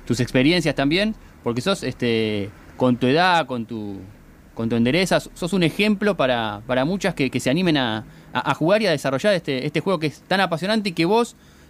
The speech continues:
también lo transmitís con esa misma, con esa misma pasión. Nosotros nos enteramos un poco de eso, eh, en la semana y queríamos contar esta, esta historia aquí en, en la Liga de los Clubes. Así que gracias por el rato, eh, y ojalá que cuando vuelva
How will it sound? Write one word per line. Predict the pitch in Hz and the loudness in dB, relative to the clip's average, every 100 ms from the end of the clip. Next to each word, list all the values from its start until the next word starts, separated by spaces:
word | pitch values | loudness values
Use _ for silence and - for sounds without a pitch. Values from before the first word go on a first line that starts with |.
| - | -2
también | 151 226 | 2 4
lo | 226 175 | 2 2
transmitís | 160 165 196 | 0 0 0
con | 175 | 0
esa | 170 160 | 2 2
misma, | 175 165 147 120 | 2 2 2 0
con | 151 | 0
esa | 151 | 2
misma | 160 | 2
pasión. | 139 135 196 | 2 0 0
Nosotros | 156 143 147 - - - - | 0 0 -2 -4 -16 -20 -6
nos | 127 127 | -2 2
enteramos | 123 156 147 | 2 2 2
un | 143 | 2
poco | 156 143 | 2 2
de | 147 | 0
eso, | 151 156 131 117 - - - | 2 2 0 -2 -12 -20 -8
eh, | 127 120 123 | -2 0 2
en | 143 | 2
la | - | 2
semana | 160 208 | 2 2
y | 160 | 2
queríamos | 156 165 156 | 2 2 2
contar | 139 135 147 | 0 0 0
esta, | - 135 117 | 2 0 0
esta | 135 135 | 0 -4
historia | 123 151 135 | -2 0 0
aquí | 127 | 2
en, | 135 120 | 2 2
en | 120 | 2
la | 123 | 2
Liga | 127 123 | 2 2
de | |
los | 117 | 0
Clubes. | 113 113 | -2 -2
Así | 147 | 0
que | |
gracias | 147 170 170 | 2 2 0
por | 147 143 | 0 0
el | |
rato, | 156 190 226 214 - - | 0 0 0 -2 -12 -8
eh, | 131 120 120 | -2 0 2
y | 131 147 | 4 4
ojalá | 156 160 208 240 - - _ | 4 2 2 0 -10 -20 _
que | 135 127 123 120 117 117 | -4 -2 -2 -2 -4 -8
cuando | - 135 135 139 120 - | -4 2 2 2 -2 -4
vuelva | 160 202 185 160 143 | -2 2 2 2 -2